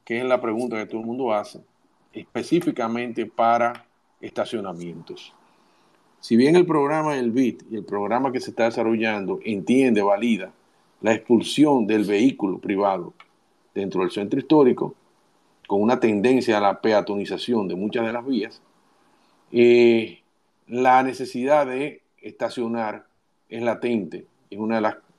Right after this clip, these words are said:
de, de las premuras que se tiene, y eso va a tener que ser desarrollado por el capital privado o por fondos propios del gobierno dominicano. De manera que, eh, la queja que muchas veces sale a flote, que bueno, no hay dónde parquearse, ¿dónde nos vamos a parquear?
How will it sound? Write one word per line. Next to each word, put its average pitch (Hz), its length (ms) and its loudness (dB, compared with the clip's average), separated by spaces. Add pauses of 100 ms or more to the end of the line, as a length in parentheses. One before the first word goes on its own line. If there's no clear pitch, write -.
(140)
de, 101 220 -10
de 98 160 -2
las 98 120 2
premuras 107 420 4
que 98 140 -4
se 98 140 -6
tiene, 104 340 -4 (720)
y 117 100 4
eso 147 160 6
va 143 80 8
a 117 40 0
tener 127 200 -4
que 120 80 -2
ser 120 120 -4
desarrollado 107 480 -6
por 104 140 -6
el 98 140 -4
capital - 440 0
privado 104 500 6
o 120 120 -10
por 110 160 -2
fondos 131 280 -4
propios 110 340 -6
del 101 80 -6
gobierno 98 300 -12
dominicano. 92 500 -16 (840)
De 101 140 2
manera 120 400 6
que, 98 280 -2 (800)
eh, - 120 -10
la 107 240 4
queja 147 280 4
que 117 100 -2
muchas 117 300 -4
veces 123 220 -8
sale 113 200 -2
a 110 60 -6
flote, 131 420 -4
que - 140 -12
bueno, 107 340 -2
no 90 80 -4
hay 104 60 -2
dónde 117 180 0
parquearse, 117 600 0
¿dónde 107 220 -4
nos 113 80 -2
vamos 113 280 -2
a 110 40 -18
parquear? 110 440 -8